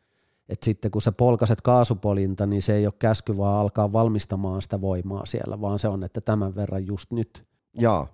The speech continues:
Speaker 1: Niin se tosiaan on, että, että se helposti, kun tulee kevät ja sieltä tiet sulaa, niin sitä tulee ehkä lähdettyä liikennevaloista vähän liiankin reippaasti, mutta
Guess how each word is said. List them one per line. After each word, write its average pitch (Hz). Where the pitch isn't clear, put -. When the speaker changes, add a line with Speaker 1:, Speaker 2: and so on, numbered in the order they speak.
Speaker 1:
Niin 101
se 117
tosiaan 107
on, 104
että, 101
että 107
se 107
helposti, 139
kun 113
tulee 123
kevät 135
ja 113
sieltä 120
tiet 139
sulaa, 113
niin 104
sitä 110
tulee 110
ehkä 104
lähdettyä 107
liikennevaloista 104
vähän 104
liiankin 104
reippaasti, 98
mutta -